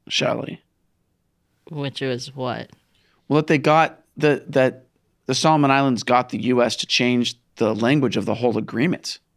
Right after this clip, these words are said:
Speaker 1: for everyone, to remove references to China. And that's already, uh, a way to break down the strength of what the U S is trying to do in the region, which is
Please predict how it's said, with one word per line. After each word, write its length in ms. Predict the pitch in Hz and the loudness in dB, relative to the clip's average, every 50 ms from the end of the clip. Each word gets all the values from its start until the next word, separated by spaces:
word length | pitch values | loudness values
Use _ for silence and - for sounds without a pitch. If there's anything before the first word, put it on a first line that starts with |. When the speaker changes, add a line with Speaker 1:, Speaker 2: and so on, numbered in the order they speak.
| _ _ _ | _ _ _
Speaker 1:
for 140 | - - | -4 -2
everyone, 440 | - 127 175 151 117 - 120 123 120 _ _ _ _ _ _ _ _ _ _ - | -2 0 0 0 -2 -4 -6 -10 -14 _ _ _ _ _ _ _ _ _ _ -4
to 300 | - 120 117 110 104 - - | 0 0 0 0 -2 -4 -4
remove 400 | 123 127 120 120 131 135 117 120 | -2 0 2 2 2 0 0 0
references 540 | 110 110 113 - 127 120 - - 113 113 107 | -2 -2 -2 -2 -4 -4 -2 -2 -2 -4 -4
to 100 | - - | -4 -4
China. 460 | 104 - - 110 120 165 143 - - - _ _ _ _ _ _ _ _ _ _ _ _ _ - | -4 -4 -2 -2 -2 -2 -4 -6 -10 -18 _ _ _ _ _ _ _ _ _ _ _ _ _ -4
And 540 | 113 117 110 110 110 107 107 104 98 - - _ _ _ _ _ _ _ _ - | -2 0 0 0 0 0 -2 -2 -4 -8 -14 _ _ _ _ _ _ _ _ -4
that's 320 | 117 131 131 135 135 - | 0 2 2 2 0 0
already, 680 | 135 117 107 113 123 147 143 107 104 107 120 160 160 _ _ _ _ | -2 0 0 0 0 2 0 0 -2 -2 -6 -8 -12 _ _ _ _
uh, 440 | - 101 101 101 101 101 98 101 104 - _ _ _ _ _ _ _ _ - | -2 0 0 0 0 0 0 -2 -4 -6 _ _ _ _ _ _ _ _ -4
a 80 | 107 | -2
way 340 | 110 107 110 107 107 107 110 | 0 0 0 2 2 0 -2
to 480 | 107 107 - 107 107 107 101 101 - - - - _ _ _ | -2 -4 -2 -2 -2 0 -2 -4 -6 -10 -14 -20 _ _ _
break 420 | - 107 104 107 113 117 117 - - | -8 -4 -2 0 0 -2 -4 -6 -4
down 440 | - 110 117 120 113 104 101 104 107 107 | -2 0 0 0 0 0 -2 -4 -6 -6
the 100 | 107 117 | -6 -6
strength 480 | 101 - - - 107 104 117 113 110 - | -6 -6 -6 -4 -4 -4 -4 -4 -4 -6
of 120 | 95 98 | -8 -8
what 120 | 110 113 107 | -8 -8 -6
the 100 | - 104 | -6 -4
U 160 | 107 107 107 | -2 -2 -2
S 120 | 107 - | -2 -2
is 80 | - 101 | -4 -4
trying 180 | - - 95 101 | -4 -2 -4 -4
to 60 | 98 | -4
do 200 | 101 - 156 185 | -2 0 0 2
in 80 | 160 | 0
the 100 | 117 107 | 0 -2
region, 340 | 95 95 - - - 98 101 | -4 -6 -6 -6 -6 -6 -6
which 160 | - - - | -6 -6 -6
is 280 | 104 101 - - - - | -6 -6 -6 -8 -12 -14